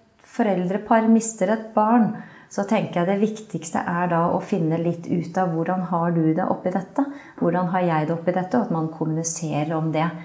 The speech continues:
Da kan man lettere prøve å finne hverandre i sorgen og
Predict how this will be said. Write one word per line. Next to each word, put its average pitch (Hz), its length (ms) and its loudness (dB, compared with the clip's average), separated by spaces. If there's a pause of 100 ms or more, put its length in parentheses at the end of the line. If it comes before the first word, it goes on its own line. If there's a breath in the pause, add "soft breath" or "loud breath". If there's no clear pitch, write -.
(320 loud breath)
Da 196 160 0
kan 170 220 -2
man 180 140 2
lettere 185 640 0 (580 loud breath)
prøve 196 360 6
å 196 60 0
finne 190 280 2
hverandre 165 460 2
i 190 40 4
sorgen 185 460 2
og 180 300 0